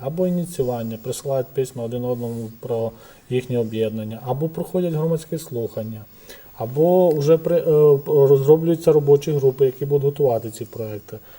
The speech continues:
На різних стадіях, там, е, і-, імпульсивно, там, е, навіть в період виборчого процесу, там, місто Рахів, там, і сусідні Костилівка, Білин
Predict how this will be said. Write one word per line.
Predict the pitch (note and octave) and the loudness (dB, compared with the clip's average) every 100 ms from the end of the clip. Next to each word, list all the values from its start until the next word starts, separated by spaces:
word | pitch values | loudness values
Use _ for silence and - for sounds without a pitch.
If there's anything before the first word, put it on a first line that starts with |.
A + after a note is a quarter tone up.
| - | -6
На | C3+ | 0
різних | E3 F#3+ E3 D#3 | 2 2 0 -2
стадіях, | - D3+ D3 D3 C3 | -2 0 2 2 0
там, | - B2 A#2+ A#2+ | -2 -8 -6 -8
е, | A#2+ A#2+ A#2 A#2 A#2+ - D3+ | -6 -4 -2 -2 -4 -8 -6
і-, | D3 C#3+ D3+ | -4 -4 -2
імпульсивно, | C#3 D3 C#3+ - F3+ E3 C3+ | -4 -2 -4 0 0 0 -2
там, | A#2+ A#2 - - - - - | -6 -8 -12 -20 -20 -18 -8
е, | A#2 A#2 A2+ A2+ A2+ A2+ | -6 -4 -4 -6 -6 -2
навіть | C3 | 0
в | B2 | 0
період | - C#3 C#3 C3 | -2 2 4 4
виборчого | C#3 C3+ - A#2 | 2 0 -4 -8
процесу, | A#2 - B2 - - | -8 -6 -6 -6 -10
там, | G#2+ A2+ B2 | -10 -8 -4
місто | C#3 C#3 B2 | -4 -4 -6
Рахів, | A#2+ A2+ - A2 | -6 -8 -12 -14
там, | A#2 A2+ A2+ | -10 -10 -10
і | |
сусідні | - A#2+ - B2 A#2 A2 | -12 -12 -10 -10 -10 -10
Костилівка, | A#2 - B2+ A#2+ - A2+ | -12 -4 -4 -4 -6 -8
Білин | A2+ A2 | -6 -8